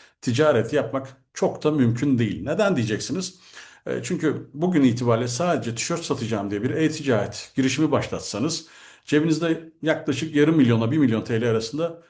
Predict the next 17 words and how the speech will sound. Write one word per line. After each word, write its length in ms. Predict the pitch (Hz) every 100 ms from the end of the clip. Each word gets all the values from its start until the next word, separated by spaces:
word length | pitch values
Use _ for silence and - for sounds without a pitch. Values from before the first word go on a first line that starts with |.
| _
para 160 | - 156
olması 320 | 127 98 95
gerekir. 320 | 95 90 92 -
Şimdi 180 | 147 143
diyebilirsin, 320 | 170 160 123
"Abartmayın 440 | 143 147 117 117
Ali 180 | 113 110
Bey." 160 | 110 101
diyece-, 360 | 104 120 113
diyenleriniz 540 | 117 113 117 117 120 117
olabilir. 480 | 120 117 143 180 - - - _
Onlar 240 | - 180 185
şöyle 260 | 185 185
düşünüyor 280 | 139 123 110
genellikle. 560 | 101 101 95 95 82 78 -
E-ticarete 640 | 143 139 - 131 117 113 104
başladın. 560 | 135 - 151 180 -